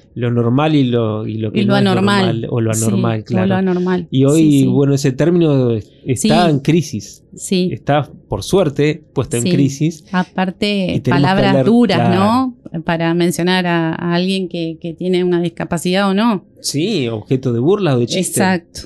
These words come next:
Speaker 1: Y hoy,
Speaker 2: exacto.
Speaker 1: hoy, bueno, hoy, si bien, por supuesto, es algo que todavía sigue presente,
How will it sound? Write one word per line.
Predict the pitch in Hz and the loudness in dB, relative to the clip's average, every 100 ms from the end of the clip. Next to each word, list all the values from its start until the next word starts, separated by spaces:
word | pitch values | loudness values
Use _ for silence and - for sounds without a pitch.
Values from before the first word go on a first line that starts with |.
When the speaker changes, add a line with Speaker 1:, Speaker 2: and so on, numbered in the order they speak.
| - - | -16 -4
Speaker 1:
Y | 120 | 0
hoy, | |
Speaker 2:
exacto. | 120 127 131 - 123 | 2 2 0 -2 -2
Speaker 1:
hoy, | 127 143 | 2 2
bueno, | 131 131 123 117 | 2 0 0 0
hoy, | 131 165 196 196 - - - | 2 2 0 -6 -18 -20 -20
si | - 120 | -6 0
bien, | 131 131 | 0 0
por | 104 101 | -2 -4
supuesto, | 165 349 131 | 0 0 0
es | 120 | -2
algo | 123 120 | 0 0
que | 110 | -2
todavía | 117 117 110 156 139 | -4 -2 0 2 0
sigue | - 175 147 | -2 0 0
presente, | 113 113 120 120 147 208 | -2 -4 -4 -2 -4 -6